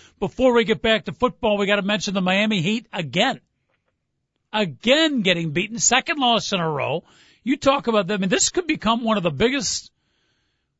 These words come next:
how do you describe it, build-ups in sports and then total bust. The Indiana Pacers. The Pacers beat 'em, big dog, last night. Dwayne Wade goes for one for thirteen. No injuries. They had a, well, Udonis Haslem was out, but the big three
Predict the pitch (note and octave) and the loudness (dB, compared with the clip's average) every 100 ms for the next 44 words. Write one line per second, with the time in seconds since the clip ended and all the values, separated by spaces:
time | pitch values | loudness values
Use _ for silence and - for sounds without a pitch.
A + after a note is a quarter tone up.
0 | _ _ A3 A3+ G3 F3+ - G3+ D#3+ A#2+ | _ _ -2 0 0 -2 0 0 0 -4
1 | A3 A#3 C#4+ C4 - A#3+ G3 - C4 C#4+ | 0 2 2 0 0 -2 -2 0 0 0
2 | - - F#3+ F#3+ F#3+ F#3+ F#3 F#3 - _ | -4 -4 -2 0 0 0 -2 -4 -10 _
3 | - B3+ C4 F3+ B2+ B3 - G3 C#4+ F#4 | -2 0 2 -2 0 0 0 -2 -4 -2
4 | F4+ E4 D4 - D#4 G#4+ C#4+ - - _ | -2 -2 -2 -2 -2 -2 -8 -14 -20 _
5 | _ _ _ _ _ _ _ _ C#4 - | _ _ _ _ _ _ _ _ -6 -2
6 | - F#4 - C#4+ D3+ G3+ F3 D#3 E3 D3 | 2 2 2 0 0 2 2 2 2 2
7 | E3 A#3 - - A4+ A4+ A#4+ A4+ - - | 0 0 -4 -2 4 8 8 6 0 0
8 | G#3 G#3 A3+ A3 G#3 C#4+ D4+ C#4 C#4+ C4+ | 2 2 0 0 4 4 6 4 4 4
9 | B3 - A3+ A#3+ C#4+ C#4+ - C4 B3+ B3 | 0 2 2 2 2 0 0 0 0 0
10 | C#4 C#4+ F4 E4+ B3 C4 C#4+ C4 A#3+ B3 | 2 2 4 2 0 0 0 2 2 2
11 | A#3+ A#3+ A3+ G#3 A#3 A3 G3 - - F#3+ | 2 2 2 2 2 2 2 -2 -2 2
12 | B3+ D#3+ D3 C#3 C#3 D3 F#3 E3+ D#3 C#4+ | 2 2 -4 -2 0 0 -2 -4 -2 -2
13 | - B3+ B3+ C#4 | -2 -2 0 0